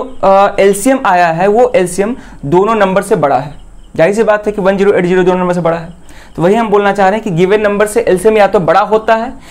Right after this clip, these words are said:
या given number में जो सबसे बड़ा number होता है उसके equal होता है। Clear है? उसका भी एग्जांपल देंगे। इसके just पहले वाला भी example लिए थे तो उसमें भी जो एलसीएम आ रहा था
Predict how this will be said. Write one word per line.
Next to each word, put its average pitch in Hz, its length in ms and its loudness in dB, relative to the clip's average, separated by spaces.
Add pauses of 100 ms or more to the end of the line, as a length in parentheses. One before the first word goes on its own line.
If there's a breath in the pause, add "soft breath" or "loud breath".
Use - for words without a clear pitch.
(160 loud breath)
या 180 60 0
given 185 340 0
number 240 300 0
में 240 220 0
जो 233 80 0
सबसे 226 400 -4
बड़ा 180 320 2
number 214 280 -2
होता 190 240 -2
है 202 60 0
उसके 185 200 -4
equal 143 300 -4
होता - 280 -14
है। 151 80 -20 (240)
Clear 214 220 0
है? 233 180 -12
उसका 196 220 -2
भी 202 120 0
एग्जांपल 170 380 0
देंगे। 131 220 -6 (640 loud breath)
इसके 233 260 -2
just 240 200 -2
पहले 214 240 0
वाला 226 140 0
भी 214 100 0
example 196 340 0
लिए 185 160 2
थे 208 120 -6
तो 214 120 -2
उसमें 202 360 0
भी 220 80 0
जो 214 220 0
एलसीएम 190 340 0
आ 196 40 4
रहा 180 160 2
था 220 280 -4